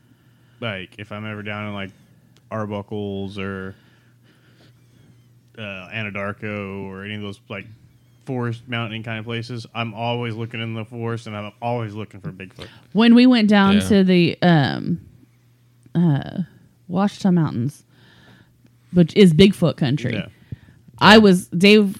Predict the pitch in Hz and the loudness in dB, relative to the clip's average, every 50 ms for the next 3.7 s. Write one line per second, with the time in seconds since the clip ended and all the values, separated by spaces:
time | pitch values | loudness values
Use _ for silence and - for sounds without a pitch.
0 | _ _ - 180 185 165 190 240 262 220 180 156 151 180 185 214 226 196 175 165 | _ _ 2 4 4 6 6 6 8 8 6 6 6 4 6 6 8 8 8 8
1 | 160 160 156 160 175 208 208 208 190 170 160 156 143 170 175 175 156 139 - - | 6 6 4 6 8 8 8 8 8 6 6 6 6 8 8 8 6 6 2 -2
2 | - - 185 180 180 170 - - 156 139 143 147 143 135 127 117 80 82 - 131 | 2 4 6 6 6 4 4 2 2 4 6 4 4 4 2 0 -2 -4 -8 -10
3 | 110 107 - 131 131 120 113 107 107 - 104 104 107 117 | -14 -12 -10 -8 -6 -4 -4 -6 -6 -6 -6 -6 -6 -8